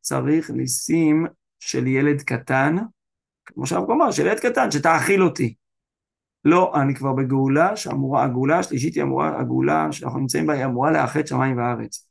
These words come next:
היא הגאולה השלמה, מה שנקרא. זאת אומרת שלא יהיה פה את ה-, את הקיטוב הזה של, "רגע, השם עושה או אני עושה?" וכל הסתירות האלה. אין, גמרנו עם ה-, עם ה-, עם הפירוד הזה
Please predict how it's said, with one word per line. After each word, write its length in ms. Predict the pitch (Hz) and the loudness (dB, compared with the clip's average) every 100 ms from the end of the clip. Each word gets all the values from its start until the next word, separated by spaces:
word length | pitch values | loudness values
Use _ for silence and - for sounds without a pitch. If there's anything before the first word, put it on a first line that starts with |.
| - | -4
היא 160 | 123 127 | -2 -2
הגאולה 400 | 127 135 147 151 | -2 0 0 0
השלמה, 340 | - 123 131 | -2 -2 -2
מה 100 | 123 | -2
שנקרא. 360 | - 104 - 95 _ _ _ _ _ _ - | -8 -14 -14 -16 _ _ _ _ _ _ -12
זאת 140 | 123 | -4
אומרת 300 | 131 156 170 | 0 2 2
שלא 240 | 147 151 196 | 2 2 4
יהיה 140 | 208 | 2
פה 220 | 202 170 | 2 0
את 100 | 165 | 2
ה-, 240 | 151 143 135 | 0 0 0
את 120 | 143 | -2
הקיטוב 460 | 131 139 123 180 170 | 0 -2 4 4 4
הזה 160 | 151 | 2
של, 240 | 143 143 139 | 0 0 0
"רגע, 260 | 147 139 | 2 2
השם 240 | 131 156 180 | 0 -2 0
עושה 240 | 190 196 | 0 2
או 120 | 160 | 2
אני 160 | 143 180 | 2 2
עושה?" 320 | 190 - 156 | 2 0 0
וכל 220 | 151 151 | 0 0
הסתירות 360 | 156 - 147 139 | 0 0 -2 0
האלה. 160 | 131 127 | -2 0
אין, 180 | 156 | 2
גמרנו 320 | 135 131 156 170 | 2 2 2 4
עם 140 | 151 | 4
ה-, 120 | 135 127 - _ _ - | 2 0 -10 _ _ 0
עם 200 | 143 147 | 4 4
ה-, 200 | 147 143 | 4 2
עם 200 | 151 147 | 2 4
הפירוד 1600 | 143 139 139 135 135 143 _ _ _ _ _ _ - 143 170 180 | 2 2 2 2 0 -4 _ _ _ _ _ _ 2 6 8 8
הזה 380 | 160 135 143 | 6 4 4